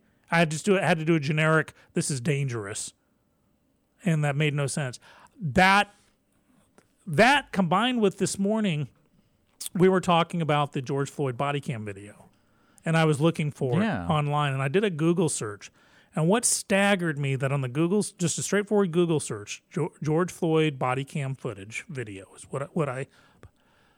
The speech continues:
Speaker 1: the entire first two pages were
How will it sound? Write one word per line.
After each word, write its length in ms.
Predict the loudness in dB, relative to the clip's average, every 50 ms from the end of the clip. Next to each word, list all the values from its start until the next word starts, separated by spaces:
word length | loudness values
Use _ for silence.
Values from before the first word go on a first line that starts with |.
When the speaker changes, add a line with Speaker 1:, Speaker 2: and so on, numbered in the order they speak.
| _ _ _ _ _ _ _ _ _ _ _ _ _ _ _ _ _ 0
Speaker 1:
the 120 | 2 2
entire 400 | 2 2 4 4 6 6 6 6
first 340 | 4 2 2 2 2 2 2
two 160 | 2 2 2
pages 520 | 4 4 4 4 4 4 2 0 0 0 0
were 220 | 0 0 0 -2